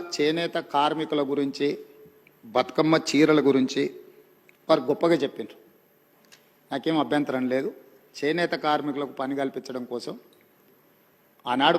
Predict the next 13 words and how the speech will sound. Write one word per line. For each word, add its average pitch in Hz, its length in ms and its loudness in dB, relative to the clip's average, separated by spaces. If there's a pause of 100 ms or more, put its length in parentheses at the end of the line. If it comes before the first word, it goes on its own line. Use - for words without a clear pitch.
ప్రయత్నం 147 460 2
చేసి 131 260 -2 (1040)
ఈ 143 160 0
పథకాన్ని 160 420 0
ప్రవేశపెట్టినామన్నారు. 120 880 -6 (920)
రెండు 143 260 2
వేల 190 140 10 (100)
పదిహేడు 165 380 6 (100)
పద్దెనిమిదిలో 156 580 2
నాకు 135 180 -2
తెలిసినంత 135 460 -2
వరకు 127 180 -4 (100)
మొట్టమొదట 151 440 -2